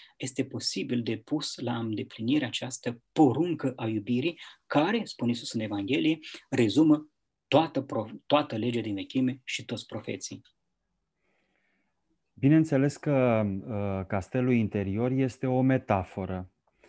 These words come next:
Speaker 2: iar, uh, în subtitlul, uh, acestei, uh, lucrări, uh, s-, cum pun-, pomeneați puțin mai devreme,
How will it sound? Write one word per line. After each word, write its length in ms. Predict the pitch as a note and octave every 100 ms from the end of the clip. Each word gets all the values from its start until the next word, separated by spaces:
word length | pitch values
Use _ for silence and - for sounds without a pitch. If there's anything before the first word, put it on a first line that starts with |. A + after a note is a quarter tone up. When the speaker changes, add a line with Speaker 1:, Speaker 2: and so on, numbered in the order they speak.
| - - -
Speaker 2:
iar, 360 | A2+ A2 A2 G#2+
uh, 1300 | A2 A2 G#2+ G#2 G#2 G2+ G2+ G2+ G2 G2 F#2+ F#2 G#2
în 60 |
subtitlul, 760 | G2 B2 G#2 C3+ C3 B2 G#2 G2
uh, 460 | F#2+ F#2 F#2 F2+ F2+
acestei, 680 | - G2+ - G2+ G2 F#2+
uh, 240 | F#2 F#2 F2
lucrări, 760 | F2+ F2+ - A2 B2 A#2+ A#2
uh, 380 | A2+ A2 G#2+ G#2
s-, 280 | G2 - _
cum 160 | - G#2+
pun-, 200 | F#2+ F#2+
pomeneați 460 | - G2 G2 G2+ -
puțin 280 | F#2+ A2
mai 160 | G2+ F#2+
devreme, 600 | F2+ F2+ A#2 A#2 A2+ G#2